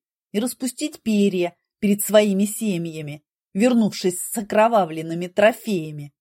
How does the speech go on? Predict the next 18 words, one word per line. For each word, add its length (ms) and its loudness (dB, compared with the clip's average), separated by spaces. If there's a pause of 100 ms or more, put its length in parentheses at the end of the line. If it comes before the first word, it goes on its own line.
(600)
А 160 -2
мы, 320 -2 (180)
тем 260 4
временем, 520 0 (240)
будем 340 -2
сидеть 460 -2
в 20 -6
магическом 720 0
пузыре, 640 -8 (400)
жевать 420 4
пирожки 720 -6 (220)
и 160 -2
делать 400 -2
вид, 280 -2
что 220 -2
это 160 4
верх 320 0
блаженства. 880 0